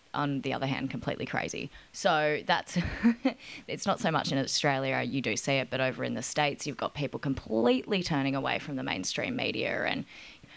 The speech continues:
branding us fake news and all of that sort of thing. And I think, uh, it's, it's hard, but you have to work to get those people back on side. And I think the way that you do that is by telling their stories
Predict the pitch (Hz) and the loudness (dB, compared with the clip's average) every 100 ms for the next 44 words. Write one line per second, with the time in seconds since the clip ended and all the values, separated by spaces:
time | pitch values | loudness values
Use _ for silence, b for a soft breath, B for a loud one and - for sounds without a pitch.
0 | B B - 156 143 143 143 139 135 - | B B -4 0 2 2 2 2 0 -2
1 | - 131 - 151 139 127 127 123 135 127 | -2 -2 0 2 2 2 0 -2 -6 -6
2 | - - - - - 151 147 127 - - | -8 -10 -18 -6 -2 0 0 0 -2 -4
3 | - - 160 127 135 139 143 127 - - | -6 -4 -6 -4 -2 -2 -4 -6 -10 -16
4 | B B B B B 147 139 - - 165 | B B B B B -8 -6 -4 -2 -2
5 | 151 139 131 139 135 135 - 139 - - | 0 0 0 -2 -2 -2 -2 -4 -6 -6
6 | 139 135 - 143 143 - - 143 - 143 | -4 -4 -4 -4 -4 -4 -2 -2 2 0
7 | 147 135 139 135 143 139 131 135 156 - | 2 -2 0 -2 0 0 0 -2 -2 -2
8 | 139 131 123 - 135 135 123 - - 131 | 0 0 0 -6 -4 -4 -4 -4 -6 -8
9 | - 123 123 B B B - 156 139 135 | -2 0 -2 B B B -2 0 2 2
10 | 131 - 139 131 131 | 0 -2 -2 -2 -6